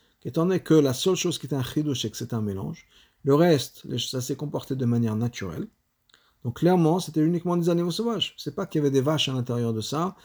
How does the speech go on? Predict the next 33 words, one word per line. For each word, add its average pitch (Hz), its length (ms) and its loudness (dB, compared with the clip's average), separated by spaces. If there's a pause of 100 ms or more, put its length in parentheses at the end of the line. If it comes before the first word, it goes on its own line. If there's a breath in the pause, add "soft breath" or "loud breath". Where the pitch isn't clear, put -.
(300 soft breath)
ou 139 120 0
des, 123 360 4
des, 120 200 0
des 123 140 0
brebis. 185 420 4 (1600)
Parce 131 140 -2
que 147 100 2
les 135 100 6
vaches 160 240 2
ou 139 40 -2
les 139 60 2
brebis 131 260 0
n'attaquent 160 320 0
pas 202 140 0
de 180 40 -2
manière 151 280 0
naturelle. 117 400 -6 (1120)
Et 147 100 6
la 131 120 2
Torah 147 200 4
nous 151 120 2
dit, 180 120 4
la 151 100 4
seule 185 200 0
chose 175 240 0
qui 156 80 -4
était 143 160 -2
différente, 147 640 -2
c'est 147 100 -6
que 131 60 -8
c'est 127 160 -6
un 117 80 0
mélange. 98 480 -8